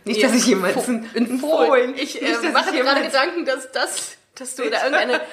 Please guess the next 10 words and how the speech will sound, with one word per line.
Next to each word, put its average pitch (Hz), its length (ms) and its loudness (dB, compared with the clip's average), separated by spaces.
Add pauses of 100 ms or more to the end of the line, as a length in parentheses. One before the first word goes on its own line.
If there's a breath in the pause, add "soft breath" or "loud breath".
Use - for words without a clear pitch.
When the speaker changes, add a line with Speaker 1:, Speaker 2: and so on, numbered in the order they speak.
(280 loud breath)
Speaker 2:
irgendeine 247 460 -2
Vergleich-, 240 440 0
Speaker 1:
Vergleich. 208 480 2 (160)
Nein, 269 160 2
Speaker 2:
Möglichkeit 277 240 -2
Speaker 1:
nein, 294 340 0
hab 294 140 0
ich 302 160 -10
nicht. 262 340 -8 (200 loud breath)
Speaker 2:
Äh. 226 100 -4